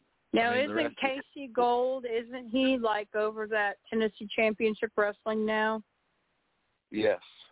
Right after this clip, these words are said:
Speaker 2: he is.
Speaker 1: That's what I,
Speaker 2: Uh,
Speaker 1: that's what I had re-, I thought I had read, 'cause I, I know Casey Gold too, so, you know, but, um, yeah, I said I have a lot of friends that wrestle in Tennessee, so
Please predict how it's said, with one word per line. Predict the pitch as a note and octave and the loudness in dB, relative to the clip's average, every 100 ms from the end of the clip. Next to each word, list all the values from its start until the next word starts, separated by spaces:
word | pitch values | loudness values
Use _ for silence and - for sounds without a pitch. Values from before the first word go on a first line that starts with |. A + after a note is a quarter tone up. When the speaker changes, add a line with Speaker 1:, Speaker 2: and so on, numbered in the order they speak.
| _ _ - | _ _ -6
Speaker 2:
he | A2+ | 0
is. | F#2+ F#2 - - _ _ _ | 0 -2 -10 -20 _ _ _
Speaker 1:
That's | G3 G3 | -6 -2
what | G#3 G3 | 2 2
I, | |
Speaker 2:
Uh, | F#3 G3 F#3 | 2 0 2
Speaker 1:
that's | G3 G3 | 0 0
what | A3 | 0
I | G3 | 0
had | F3+ F3+ | 0 -2
re-, | F3+ - | -4 -2
I | F#3 | -2
thought | G#3 F#3+ | 0 4
I | G#3+ G3+ | 6 4
had | F3+ F#3 | 2 -2
read, | F#3 F3+ F3+ | 0 0 -2
'cause | G#3 G3 | -2 0
I, | G#3 G#3 - - - - | 0 -2 -10 -20 -10 -4
I | G3+ | -2
know | G#3 G3 | -2 -4
Casey | F#3+ G3+ F#3+ - F#3 | -2 -2 -2 -4 -2
Gold | F#3 F3+ F3+ F3 - - - | 2 2 2 -2 -12 -12 -6
too, | A3+ G3+ F3+ F3 F#3 | 0 2 2 -2 -6
so, | G3 F3 E3+ | -2 -2 0
you | F3+ F3+ | -2 0
know, | F3 F3 | 2 0
but, | F3+ F#3 F3+ G3 | 2 0 2 0
um, | F#3 F3+ F3 - - | 0 0 -6 -10 -4
yeah, | F#3+ F#3 F#3 | 0 2 0
I | F3+ - | -4 -4
said | F#3+ | -2
I | F3+ F#3 | 2 0
have | F#3 | -2
a | |
lot | F3+ F3 | -2 -2
of | F3 | -2
friends | - F3+ F3 | 0 0 0
that | F3 | -2
wrestle | F3 F3+ - F3 F3 | 0 0 0 -2 0
in | E3+ E3+ - _ _ _ _ - | -2 -6 -10 _ _ _ _ -4
Tennessee, | G#3 F#3+ F3+ - F3+ F3 F3 F3+ _ _ - | 0 2 0 0 2 4 2 -2 _ _ -12
so | G3+ F3+ F3+ F3+ | -4 0 2 0